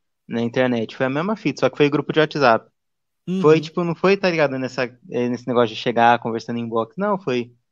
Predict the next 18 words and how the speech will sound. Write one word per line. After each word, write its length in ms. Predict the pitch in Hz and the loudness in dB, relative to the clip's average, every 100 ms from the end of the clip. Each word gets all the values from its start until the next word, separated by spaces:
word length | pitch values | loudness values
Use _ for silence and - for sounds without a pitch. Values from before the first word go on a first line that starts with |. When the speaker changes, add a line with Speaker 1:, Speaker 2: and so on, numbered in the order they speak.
| _ _ - | _ _ -12
Speaker 1:
interagindo, 800 | 131 131 139 147 127 135 180 185 | -10 -4 0 0 -2 -6 -6 -6
pá, 340 | 175 156 170 | 0 2 2
e 80 | 190 | 0
aí 300 | 139 131 147 - | -2 -4 -6 -12
uma 240 | 143 139 139 | -8 -4 -2
vez 180 | 139 135 | -2 -2
ou 100 | 139 | -4
outra 160 | 139 | -2
eu 40 | 151 | -2
falava 280 | - 151 143 | 0 0 -2
no 60 | 147 | -6
inbox, 420 | 135 131 160 - | -2 0 0 -2
mas 220 | 123 117 | -4 -4
era 360 | 117 123 147 156 151 | -4 -6 -8 -10 -12
isso. 300 | 160 131 - _ _ _ _ _ _ _ _ _ _ _ _ _ _ _ | -12 -12 -14 _ _ _ _ _ _ _ _ _ _ _ _ _ _ _
Speaker 2:
Sim, 320 | - 123 117 | -10 -8 -8
sim, 300 | 113 - 101 | -10 -12 -8
mano. 240 | 113 98 | -4 -6